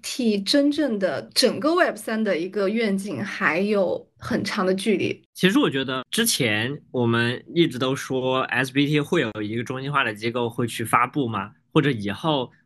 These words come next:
Speaker 2: 关于S B T是谁发的，我们是否能够信任这个发布者，这个话题我们之前有聊过。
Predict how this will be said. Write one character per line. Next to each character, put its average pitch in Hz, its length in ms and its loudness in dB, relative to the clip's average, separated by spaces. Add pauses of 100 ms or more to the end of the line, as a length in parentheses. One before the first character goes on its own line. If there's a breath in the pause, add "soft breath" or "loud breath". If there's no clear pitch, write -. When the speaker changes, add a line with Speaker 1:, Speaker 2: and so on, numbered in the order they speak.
Speaker 2:
关 151 220 2
于 117 180 -2
S 120 320 -4
B 147 120 2
T 147 240 0
是 - 200 -6
谁 104 260 -4
发 147 260 4
的， 139 160 -6
我 101 120 -4
们 104 120 -6
是 131 220 -4
否 117 140 -2
能 101 160 -2
够 117 100 0
信 185 260 2
任 117 160 0
这 117 100 -4
个 113 80 0
发 135 220 2
布 160 160 -2
者， 107 240 -8 (380)
这 170 180 4
个 135 140 -6
话 131 180 -2
题 117 140 -8
我 104 80 -6
们 104 120 -6
之 113 100 -6
前 113 80 -2
有 107 140 -2
聊 95 280 -4
过。 110 220 -2